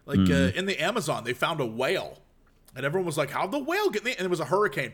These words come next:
Speaker 1: picked the whale up and threw it into the Amazon, dude.
Speaker 2: Yeah. Yeah,
Speaker 1: That's
Speaker 2: weather's,
Speaker 1: crazy.
Speaker 2: weather's wild.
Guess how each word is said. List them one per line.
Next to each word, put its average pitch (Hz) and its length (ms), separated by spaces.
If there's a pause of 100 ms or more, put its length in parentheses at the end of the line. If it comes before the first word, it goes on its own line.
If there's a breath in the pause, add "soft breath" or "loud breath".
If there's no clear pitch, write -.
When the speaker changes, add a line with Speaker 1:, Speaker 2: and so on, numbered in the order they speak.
Speaker 1:
picked - 260
the 190 80
whale 180 300
up 151 80
and 127 160
threw 180 400
it 226 60
into 180 100
the 165 160
Amazon, 143 480
dude. 95 140
Speaker 2:
Yeah. 85 200 (800)
Yeah, 92 120
Speaker 1:
That's - 180
Speaker 2:
weather's, 117 260
Speaker 1:
crazy. 233 480
Speaker 2:
weather's 98 400
wild. 101 380